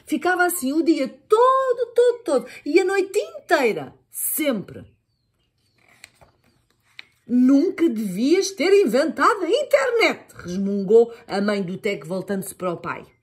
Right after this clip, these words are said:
Lá fora, o mundo evoluía, mas o Tec não lhe passava cartão.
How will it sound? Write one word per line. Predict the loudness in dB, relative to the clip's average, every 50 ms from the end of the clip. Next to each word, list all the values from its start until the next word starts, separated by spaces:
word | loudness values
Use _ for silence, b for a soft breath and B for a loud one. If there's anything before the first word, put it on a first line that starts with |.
| b b b b b b b
Lá | -8 -6 -6 -6
fora, | -8 -12 -12 -12 -12 -12 -14 -16 b b b b
o | -2 -2
mundo | 0 0 0 0 0
evoluía, | -2 -2 -2 -4 -2 2 2 4 4 4 2 0 -2 -2 b b b b b
mas | -4 -2 -2 -2 -2 -4
o | -8
Tec | -8 -6 -6 -6 -6 -6 -8 -16 -20 -16 -8
não | -4 -2 0 0 0
lhe | -2 -2 -4
passava | -6 -10 -8 -8 -6 -8 -8 -8 -10 -12
cartão. | -10 -10 -12 -12 -10 -12 -14 -14 -14